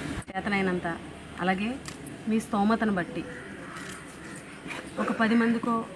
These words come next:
లేదా ఒక ఐదు మందికో పేదవాళ్ళకి భోజనం పెట్టేటువంటి కార్యక్రమం చేస్తారని మనస్ఫూర్తిగా మేము ఆశిస్తున్నాము.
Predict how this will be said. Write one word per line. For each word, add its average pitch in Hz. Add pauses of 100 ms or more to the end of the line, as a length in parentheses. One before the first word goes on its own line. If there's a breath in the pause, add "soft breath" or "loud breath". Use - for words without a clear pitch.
(120)
లేదా 196
ఒక 185
ఐదు 180
మందికో 202 (640)
పేదవాళ్ళకి 202 (640)
భోజనం 214
పెట్టేటువంటి 202
కార్యక్రమం 190
చేస్తారని 170 (340)
మనస్ఫూర్తిగా 190
మేము 180
ఆశిస్తున్నాము. 170